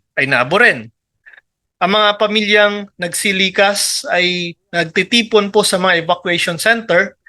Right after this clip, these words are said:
ngunit ang trauma po sa kanilang mga mukha ay kitang-kita. Maraming bata po ang umiiyak, hindi nauunawa ng nangyayari, habang ang mga magulang naman ay nag-aalala sa kinabukasan.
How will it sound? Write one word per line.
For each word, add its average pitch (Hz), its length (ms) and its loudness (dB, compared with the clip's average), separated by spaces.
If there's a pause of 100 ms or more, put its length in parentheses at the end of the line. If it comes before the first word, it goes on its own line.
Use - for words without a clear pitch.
(220)
ngunit 220 240 0
ang 208 160 0
trauma 233 400 2
po 220 160 -10
sa 220 80 -2
kanilang 185 320 0
mga 170 240 0
mukha 208 320 -2
ay 196 240 -4
kitang-kita. 202 800 -4 (800)
Maraming 277 400 0
bata 226 320 2
po 208 80 0
ang 190 140 -4
umiiyak, 147 580 -2 (320)
hindi 208 300 0
nauunawa 185 640 2
ng 156 160 -4
nangyayari, 127 560 0
habang 190 460 -2 (340)
ang 180 80 -2
mga 185 160 0
magulang 175 400 0
naman 156 240 0
ay 160 160 -4
nag-aalala 139 680 0
sa - 100 -6
kinabukasan. 123 840 -2